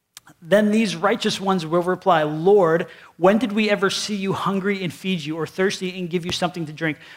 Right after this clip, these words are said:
or a stranger and show you hospitality, or naked and give you clothing?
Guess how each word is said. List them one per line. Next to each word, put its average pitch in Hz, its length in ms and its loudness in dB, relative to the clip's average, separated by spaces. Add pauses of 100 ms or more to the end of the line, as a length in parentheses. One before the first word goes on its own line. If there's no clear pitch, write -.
(100)
or 170 120 6
a 160 40 2
stranger 202 600 -2
and 175 100 -2
show 196 180 2
you 185 160 0
hospitality, 165 760 0
or 165 140 -8
naked 185 500 0
and 185 200 -2
give 170 180 2
you 170 80 -2
clothing? 170 480 0